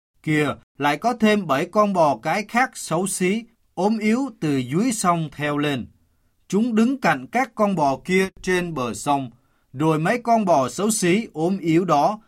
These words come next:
ăn mất mấy con bò béo tốt, mập mạp kia. Lúc đó, Pharaoh thức giấc.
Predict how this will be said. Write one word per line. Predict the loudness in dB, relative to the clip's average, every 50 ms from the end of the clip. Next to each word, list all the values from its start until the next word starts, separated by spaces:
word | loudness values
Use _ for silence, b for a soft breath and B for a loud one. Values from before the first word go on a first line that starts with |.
| b b b
ăn | -6 -4 -4 -2 -2 0 0
mất | 0 0 0 _ _
mấy | -10 -6 -4 -4 -4 -4 -2
con | -2 -2 -2 -2 0
bò | 0 0 0 -2 -4
béo | -6 -6 -6 -6 -6
tốt, | -4 -2 -2 -2 -2 -4 -12 -20 _ _
mập | -6 -4 -4 -4 -6
mạp | -6 -4 -4 -4 -4 -8 -8
kia. | -4 -4 -4 -4 -6 -10 -16 _ _ _ _ _ _ _
Lúc | -4 -4 -4 -2 0
đó, | 0 2 2 2 0 -2 b b b b _
Pharaoh | -8 -2 2 2 4 4 2 0 0 0 0 0 -2 -2 -6 -8
thức | -8 -10 -8 -6
giấc. | -4 -2 -2 -4